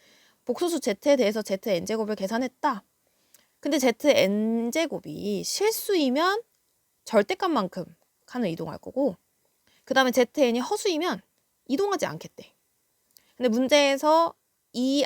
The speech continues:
I에 대해서 게임을 진행했고, 말이 백이 적혀있는 칸에 도착할 때까지 주사위를 던진 횟수를 A라고 했을 때, 그냥 A값이 아니라 A의 최소값을 구해주세요라고 했어.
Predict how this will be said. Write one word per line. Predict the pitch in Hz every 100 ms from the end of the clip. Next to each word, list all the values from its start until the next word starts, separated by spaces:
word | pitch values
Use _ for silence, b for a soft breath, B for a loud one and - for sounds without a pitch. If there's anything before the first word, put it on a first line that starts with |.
| -
I에 | 175 190 214 175 - _ _ 277 262
대해서 | 170 190
게임을 | 202 254 214
진행했고, | - 185 214 - - 165 220 370 - b b b b
말이 | 180 185 202 226 269 285 - 320 320
백이 | - 220 269
적혀있는 | 294 202 277 269 254
칸에 | 247 302
도착할 | 214 175 262 240
때까지 | - 226 185 -
주사위를 | - 226 214 214
던진 | 208 190 208
횟수를 | 240 - -
A라고 | 180 175 180 247
했을 | - 262
때, | - 247 185 _ b b b b b
그냥 | 247 370
A값이 | 226 247 262 -
아니라 | 233 185 208 311 -
A의 | 196 202
최소값을 | - 392 440 - 320 - 294
구해주세요라고 | 269 240 240 262 - -
했어. | 156 -